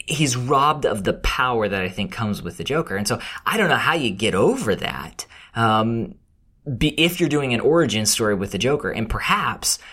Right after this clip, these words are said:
this is why there are so few origin stories. I think The Killing Joke,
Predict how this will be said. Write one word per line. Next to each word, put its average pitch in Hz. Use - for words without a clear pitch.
this 135
is 107
why 110
there 113
are 110
so 107
few 151
origin 208
stories. 92
I 117
think 139
The 117
Killing 220
Joke, 101